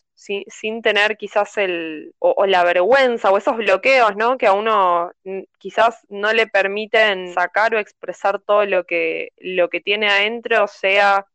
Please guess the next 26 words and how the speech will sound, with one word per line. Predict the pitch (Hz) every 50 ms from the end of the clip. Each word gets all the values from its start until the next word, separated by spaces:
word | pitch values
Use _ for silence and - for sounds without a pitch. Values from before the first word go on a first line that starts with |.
| _ _ _ _ _ _ _ _ _
que | - 175
estás | - - - 185 190 - - - -
haciendo | 190 165 - - 196 202 208 202 190
una | 185 185 180 185
obra | 208 226 226 220 214 208
en | 196 180
tu | 180 170
caso, | - 214 220 220 220 - - 202
o, | 196 196 196 196 - - - 175 170 165 165 160 160 -
o | - - 165
sea | - - - 208 220 214 185
que | 175
estás | 175 _ - 196 - - 202
en, | 175 165 _ _
en | - 175 175 156
tu | - 196 254
vida, | 311 302 220 196 175 160 170
¿no? | 180 196 220 220 202 185
En | 170 165 175 170 175 -
general, | - 185 175 196 226 262 240 202 180 170 165
una, | 175 190 196 196 185 180 175 175 185 -
una | - 202 202 202
expresión | 190 - _ _ - 180 180 - - 208 202 214 214 220 214 202 185
de, | 170 165 - - - - _
que | - 175 170
nace | 180 196 220 233 - _ - - 240 240 247